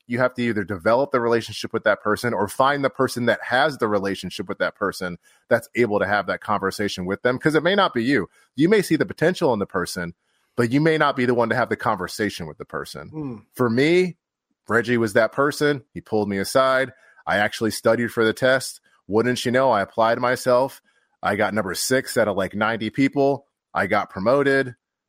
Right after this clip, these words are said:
Speaker 1: I'm at the promotional ceremony, getting my badge pinned. It's like Field of Dreams moment.
Speaker 2: Right.
Speaker 1: Guess who's in the back of the auditorium?
Speaker 2: Right on. Oh, yeah.
Speaker 1: Reggie.
Speaker 2: Oh,
Speaker 1: He's
Speaker 2: yeah.
Speaker 1: standing all the way in the back, doesn't sit down, just standing in the back, just nods his head.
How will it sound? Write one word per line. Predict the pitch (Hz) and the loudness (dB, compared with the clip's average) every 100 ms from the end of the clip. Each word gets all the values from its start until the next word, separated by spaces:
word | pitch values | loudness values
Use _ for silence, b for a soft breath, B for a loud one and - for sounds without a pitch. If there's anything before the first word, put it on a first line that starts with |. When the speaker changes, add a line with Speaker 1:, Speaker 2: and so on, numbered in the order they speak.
| _ | _
Speaker 1:
I'm | 170 202 | -6 -2
at | 127 139 147 | 0 0 0
the | 170 | -2
promotional | 151 151 151 127 117 | 2 2 0 0 0
ceremony, | - 110 101 104 101 101 101 | 0 0 0 0 -2 -2 -4
getting | 87 123 131 131 | -2 0 2 2
my | 131 | 2
badge | 131 131 123 - | 2 2 0 -4
pinned. | 95 92 90 92 | -4 -4 -6 -10
It's | 101 | -2
like | 139 | -2
Field | - 147 120 | 2 2 2
of | 101 | 0
Dreams | 113 117 87 | 0 0 -4
moment. | 87 80 78 - _ - | -6 -6 -8 -12 _ -4
Speaker 2:
Right. | 127 | 0
Speaker 1:
Guess | 131 131 | 0 4
who's | 156 | 2
in | 139 | 4
the | 127 | 2
back | 123 131 139 | 4 2 2
of | 131 | 2
the | |
auditorium? | 107 117 - 113 156 | 4 2 0 0 0
Speaker 2:
Right | 76 | 0
on. | 76 _ - | -8 _ -4
Oh, | 143 | -2
yeah. | 165 | 2
Speaker 1:
Reggie. | 135 101 76 - _ _ - | 2 2 -10 -18 _ _ -4
Speaker 2:
Oh, | 127 | 0
Speaker 1:
He's | 170 | 2
Speaker 2:
yeah. | - | 0
Speaker 1:
standing | 139 143 147 | 2 2 2
all | 143 143 | 2 4
the | |
way | 143 | 4
in | 147 | 4
the | 127 | 2
back, | 123 123 - | 2 2 0
doesn't | 123 123 147 | -2 -2 -6
sit | - 156 | -4 -2
down, | 139 123 120 123 120 - | 0 2 2 -2 -6 -14
just | 107 | -12
standing | - 131 135 | -2 0 2
in | 131 | 2
the | |
back, | 123 123 - | 2 2 0
just | - 104 | -8 -4
nods | 110 120 117 | 0 0 0
his | 110 | 0
head. | 127 110 104 | 2 2 2